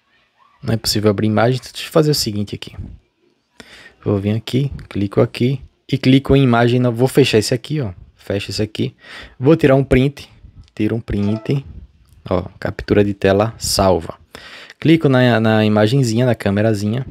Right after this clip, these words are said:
seleciono aqui do lado, ó, aqui do lado tá o print que a gente tirou.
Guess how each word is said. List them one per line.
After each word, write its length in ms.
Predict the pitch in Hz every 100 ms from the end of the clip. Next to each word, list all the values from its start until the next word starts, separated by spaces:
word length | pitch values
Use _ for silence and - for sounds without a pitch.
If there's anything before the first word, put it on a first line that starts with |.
| - _ _ _
seleciono 600 | - - 110 110 - 107
aqui 160 | 101 -
do 120 | 98
lado, 340 | 101 110 131 90
ó, 80 | 92 -
aqui 160 | - 95
do 120 | 95
lado 200 | 92 92
tá 140 | 95
o 40 | 92
print 260 | 98 90
que 80 | 95
a 20 |
gente 180 | 92 90
tirou. 400 | - 127 113